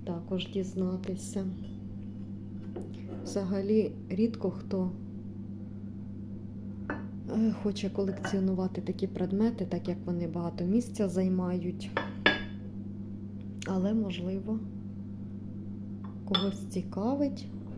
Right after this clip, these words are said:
то пишіть. Так, далі хочу показати ось таку салатницю чи просто миску глибоку, двадцять два сантиметри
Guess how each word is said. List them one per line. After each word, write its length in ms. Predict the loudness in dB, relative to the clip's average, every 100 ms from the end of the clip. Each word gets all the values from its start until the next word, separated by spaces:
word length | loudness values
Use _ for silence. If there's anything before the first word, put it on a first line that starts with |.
| -8 -8 -8 -8 -8 -8 -8 -8 -8 -8 -8 -8 -6 -6 -6 -6 -6 -6 -6 -8 -8 -8 -8 -10 -10 -10 -12 -16 -16 -10
то 80 | -8
пишіть. 720 | -4 -2 -4 -6 -6 -6 -10 -16 -16 -16 -16 -16 -16 -16 -16 -18 -16 -16 -16 -14 -8
Так, 180 | -6 -6 -6
далі 260 | -4 -4
хочу 340 | -4 -6 -6 -8
показати 800 | -8 -8 -8 -6 -6 -6 -8 -8 -6
ось 300 | -4 -4 -6
таку 440 | -8 -8 -6 -4 -4 -6 -16 -18 -16 -16 -16 -16 -18 -12
салатницю 1080 | -6 -4 -2 -2 -2 0 0 0 -8 -12 -12
чи 280 | -10 -8 -10 -6
просто 440 | -2 -2 -2 -6 -6 -8 -16 -18 -18 -16 -16 -16 -16 -16 -16 -16 -16 -18 -18 -18 -16 -16 -16 -16 -16 -10
миску 540 | -8 -6 -6 -10 -6 -4
глибоку, 680 | -2 -4 -4 -2 -2 -4 -8
двадцять 520 | -2 -2 -2 -6 -8
два 240 | -6 -6
сантиметри 840 | -4 -2 0 2 0 0 -2 -6